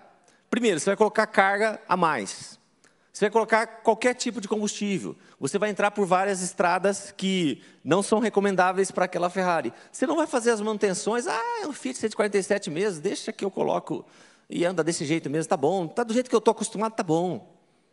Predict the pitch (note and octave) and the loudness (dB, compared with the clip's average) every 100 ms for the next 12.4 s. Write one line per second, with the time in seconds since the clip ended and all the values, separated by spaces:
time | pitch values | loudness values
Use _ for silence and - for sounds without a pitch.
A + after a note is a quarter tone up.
0 | _ _ _ _ _ _ _ - B2+ D3 | _ _ _ _ _ _ _ -2 0 2
1 | F3 D#3+ - D#3+ D3+ - - E3 D#3+ D#3 | 0 0 0 0 0 -2 -2 0 2 0
2 | D3 - D3+ D3+ D3 D3 C#3 - - A#2+ | -4 -4 0 0 -2 -6 -8 -10 -8 -6
3 | C#3 C#3+ B2+ B2+ C3+ D3 - _ _ - | -2 0 2 0 0 -6 -12 _ _ -4
4 | B2 - C#3+ G3+ - G3 F#3+ E3+ F3 F#3 | -2 2 0 0 -2 -2 -2 -4 -2 -2
5 | E3 F3 E3+ E3 C#3+ B2+ F3+ F3+ E3 D#3+ | 0 0 0 0 0 0 0 0 0 0
6 | E3 E3 D#3 - D3 D3+ C#3 - - D3 | -2 -2 -2 -2 -2 -4 -8 -12 -6 -2
7 | C3 D3+ C#3+ D3 C#3 - - - - - | 0 0 2 2 0 -2 -14 -20 -20 -20
8 | - _ _ _ _ - C#3+ D#3 F#3 D#3+ | -20 _ _ _ _ -2 2 4 2 2
9 | F3 E3 - D#3 E3 E3 E3+ D#3+ E3+ E3 | 0 0 2 2 2 2 0 2 2 2
10 | E3 E3 E3 D#3+ D#3 - D#3 D#3 C#3+ C3+ | 0 2 2 2 0 0 -2 0 0 -2
11 | - C#3 C3+ C3 - C#3 C3+ - C3+ B2+ | -2 -4 -4 -4 0 0 0 -2 -4 -4
12 | - B2 A#2+ - | 0 0 -2 -10